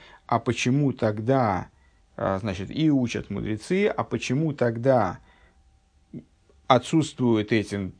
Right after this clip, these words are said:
скажем, ну, пролитием, там, ман не выпадает, э, на седьмой день?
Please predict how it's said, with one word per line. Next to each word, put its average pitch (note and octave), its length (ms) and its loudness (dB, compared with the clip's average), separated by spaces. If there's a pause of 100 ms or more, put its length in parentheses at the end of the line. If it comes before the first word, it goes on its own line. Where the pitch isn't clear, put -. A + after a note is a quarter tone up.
скажем, F#2 380 -6
ну, F2+ 100 -8
пролитием, G2+ 720 -2
там, F2+ 400 -10
ман A2 340 -2
не G#2+ 100 -2
выпадает, A2+ 720 0 (360)
э, - 160 -6
на A2 140 -2
седьмой A2 500 -2
день? G2+ 360 -2